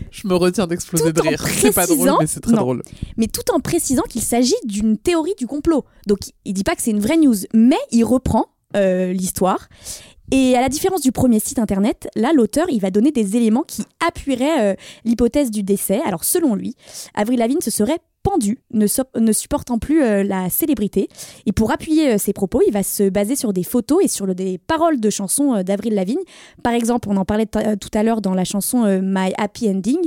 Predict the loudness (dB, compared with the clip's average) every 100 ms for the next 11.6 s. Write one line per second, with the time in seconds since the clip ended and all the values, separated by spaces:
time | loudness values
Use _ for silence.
0 | -4 -14 -18 -4 -2 0 0 2 2 0
1 | -2 -6 -6 -4 -4 -4 -6 -4 2 2
2 | 4 2 2 -2 -4 -16 -6 -2 -2 -2
3 | 0 0 0 -2 -2 -2 -2 -2 0 0
4 | 0 -2 -2 0 0 0 0 0 0 0
5 | 0 -2 -4 0 0 -2 -2 -2 -4 -10
6 | -16 -4 0 2 0 -2 -2 0 0 0
7 | -2 -2 -2 0 0 0 0 -4 -2 0
8 | 0 0 -4 -4 -4 -4 -4 -4 -2 0
9 | 0 0 0 0 -4 -2 -2 0 -4 -4
10 | -6 -6 -4 -2 0 0 -2 -2 -2 -2
11 | -2 0 0 0 -2 -2